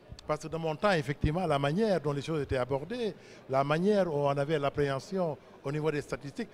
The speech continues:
parce que vous savez très bien que rien ne se fera en termes de politique économique durable sans le terreau statistique, sans la base. Et aujourd'hui, nous avons cet instrument. Et il le disait tout à l'heure, euh, Blaise, qu'il faut, euh,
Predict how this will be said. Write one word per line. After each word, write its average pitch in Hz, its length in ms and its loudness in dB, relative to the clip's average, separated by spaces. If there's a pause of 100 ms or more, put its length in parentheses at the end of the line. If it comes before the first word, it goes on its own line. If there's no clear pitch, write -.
(140)
parce 151 140 -4
que - 80 -8
vous 143 60 -4
savez 131 240 2
très 139 180 2
bien 165 260 -2 (440)
que 165 80 -2
rien 170 280 2
ne 160 100 -2
se 156 120 -4
fera 143 340 0
en 131 40 -6
termes 147 260 -4
de 135 60 -2
politique 139 340 -6
économique 135 400 -6
durable 175 460 -4 (220)
sans 170 280 0
le 143 100 -2
terreau 151 440 -2 (240)
statistique, 143 480 -6
sans 143 160 -2
la 127 100 0
base. 156 260 -2 (320)
Et 151 40 0
aujourd'hui, 196 400 4
nous 165 160 0
avons 175 160 4
cet - 240 -6
instrument. 117 420 -8 (420)
Et 180 280 0
il 160 80 -6
le 180 80 2
disait 185 240 0
tout 147 160 -6
à 143 60 0
l'heure, 185 300 -4
euh, 123 220 -4
Blaise, 170 420 -4 (360)
qu'il 151 260 -2
faut, 175 380 2
euh, 135 140 0